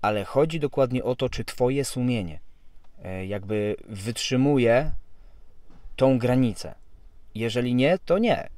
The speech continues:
I wtedy można jedynie co zrobić, to przedyskutować tematy z małżonkiem,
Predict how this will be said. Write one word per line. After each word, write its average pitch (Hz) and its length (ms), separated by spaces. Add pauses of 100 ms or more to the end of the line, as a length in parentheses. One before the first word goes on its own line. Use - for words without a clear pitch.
(100)
I 113 100
wtedy 135 320
można 135 340
jedynie 123 340
co 127 120
zrobić, 117 440
to 110 120
przedyskutować 117 800
tematy 110 480
z 92 100
małżonkiem, 110 640